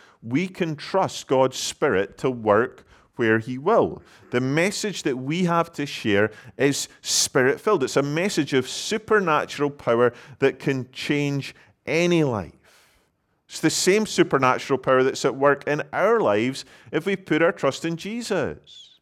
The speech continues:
So it should give us great confidence that simply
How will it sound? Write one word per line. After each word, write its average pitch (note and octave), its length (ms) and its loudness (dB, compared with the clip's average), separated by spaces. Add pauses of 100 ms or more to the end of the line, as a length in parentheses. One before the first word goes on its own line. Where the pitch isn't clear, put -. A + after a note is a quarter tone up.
(320)
So - 160 2
it G3 60 6
should F#3+ 200 -8
give A3+ 200 0
us - 340 -2 (360)
great G3+ 400 -4
confidence G#3+ 1160 -6 (420)
that D#3 320 2
simply F3 720 0